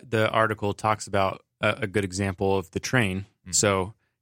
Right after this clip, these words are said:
Speaker 1: he came in and initially just gave them the design for the new, modern, cool, sleek train,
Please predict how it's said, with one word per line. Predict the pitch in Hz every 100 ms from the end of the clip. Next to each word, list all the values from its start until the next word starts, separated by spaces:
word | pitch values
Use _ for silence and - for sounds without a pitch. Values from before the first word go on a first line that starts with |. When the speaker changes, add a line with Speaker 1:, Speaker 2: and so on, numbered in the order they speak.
| -
Speaker 1:
he | 123 123
came | - 135 117
in | 123 117 107
and | 110
initially | 101 113 - 101
just | 98
gave | - 104 98
them | 98
the |
design | 92 92 104 101 92
for | -
the | 92
new, | 92 95 95
modern, | 92 90 92 90 87
cool, | - 101 92
sleek | - - 92 -
train, | - 104 85